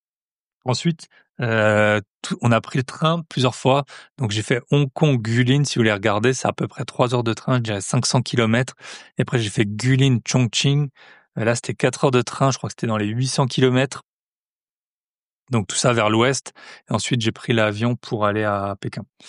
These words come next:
Euh, donc, le train, c'est vraiment des, euh, des viaducs et des tunnels tout le temps. Donc, j'ai, j'ai lu que en deux mille huit, ils avaient quasiment pas de ligne à grande vitesse.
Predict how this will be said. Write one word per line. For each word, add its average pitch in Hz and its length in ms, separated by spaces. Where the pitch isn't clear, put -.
Euh, 104 380
donc, 120 300
le 131 120
train, 156 480
c'est - 320
vraiment 135 560
des, 120 480
euh, 107 180
des 107 420
viaducs 120 800
et 120 140
des 113 400
tunnels 117 560
tout - 120
le 123 60
temps. 127 300
Donc, 104 200
j'ai, 104 320
j'ai 98 180
lu 127 340
que 120 280
en 101 480
deux 107 140
mille 123 180
huit, 127 200
ils 104 100
avaient 98 160
quasiment 120 280
pas 113 160
de 110 60
ligne 110 180
à 104 80
grande 107 240
vitesse. 113 440